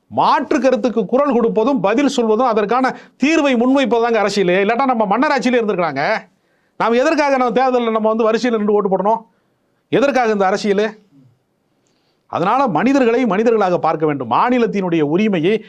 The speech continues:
அவர்கள் நசுக்குகிறார்கள். கூட்டாட்சி தத்துவத்தை இல்லாமல் செய்ய வேண்டும் என்று நினைக்கிறார்கள். அதனுடைய ஒரு தொடர்ச்சியாக எல்லா பழியையும் கொண்டு வந்து மாநில அரசின் மீது குற்றம் சுமத்துகிறார்கள். பேரிடர் மீட்பு என்பது முழுக்க முழுக்க அதனுடைய நிதி ஆதாரம் என்பது எழுபத்தைந்து சதவீதம் ஒன்றிய அரசுக்கு சொந்தமானது,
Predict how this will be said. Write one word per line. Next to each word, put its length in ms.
அவர்கள் 340
நசுக்குகிறார்கள். 540
கூட்டாட்சி 500
தத்துவத்தை 440
இல்லாமல் 320
செய்ய 200
வேண்டும் 200
என்று 180
நினைக்கிறார்கள். 500
அதனுடைய 480
ஒரு 80
தொடர்ச்சியாக 640
எல்லா 360
பழியையும் 500
கொண்டு 220
வந்து 200
மாநில 300
அரசின் 260
மீது 200
குற்றம் 260
சுமத்துகிறார்கள். 640
பேரிடர் 440
மீட்பு 320
என்பது 280
முழுக்க 320
முழுக்க 280
அதனுடைய 340
நிதி 220
ஆதாரம் 380
என்பது 260
எழுபத்தைந்து 580
சதவீதம் 540
ஒன்றிய 260
அரசுக்கு 260
சொந்தமானது, 480